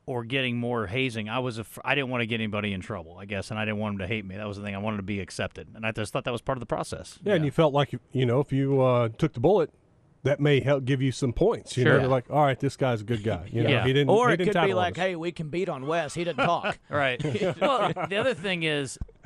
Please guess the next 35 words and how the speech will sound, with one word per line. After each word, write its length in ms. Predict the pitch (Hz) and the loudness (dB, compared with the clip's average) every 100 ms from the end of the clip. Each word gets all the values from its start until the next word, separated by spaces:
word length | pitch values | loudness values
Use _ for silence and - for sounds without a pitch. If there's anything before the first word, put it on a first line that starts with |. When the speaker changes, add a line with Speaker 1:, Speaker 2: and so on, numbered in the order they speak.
| 190 | -4
Speaker 1:
you'd 260 | 160 165 | -2 0
like 200 | 160 214 | 2 2
to 100 | 220 | 2
think, 260 | 190 180 151 | 0 0 2
though, 160 | 156 143 | 2 2
in 100 | 127 | 0
Division 440 | 120 127 131 147 | 0 0 -2 0
One 160 | 143 147 | 0 -2
football 600 | - 117 113 98 92 90 _ _ _ _ _ _ - | -2 -4 -4 -4 -4 -8 _ _ _ _ _ _ -8
or 100 | 113 | -4
Division 300 | 123 143 127 | -2 -2 -2
One 140 | 117 | -4
sports, 320 | - 131 113 | -4 -4 -4
period, 480 | - 135 110 90 87 - _ _ - | -4 -2 -2 -4 -8 -14 _ _ -10
in 120 | 117 | -6
two 120 | 139 | -4
thousand 280 | 143 139 135 | 0 0 -2
twenty-three, 600 | - 131 - 120 101 107 - _ _ _ _ _ 123 | -2 -2 0 0 0 -2 -8 _ _ _ _ _ -20
those 460 | 113 110 131 147 | -10 -2 0 0
kinds 220 | - 143 | 0 0
of 60 | 131 | 0
things 180 | 131 117 | -2 0
don't 140 | 127 | 0
go 140 | 117 117 | 2 2
on. 180 | 110 120 | 0 -2
And 220 | 131 139 | -2 -2
you, 80 | 120 - | -4 -8
you 220 | - 131 | -8 -2
also 260 | 127 185 - | 2 2 0
like, 220 | 127 117 | -2 -2
I 140 | 107 175 | 0 0
would 140 | 143 | 0
like 140 | 98 90 | -4 -6
to 40 | |
think 300 | - 95 107 | -8 -10 -10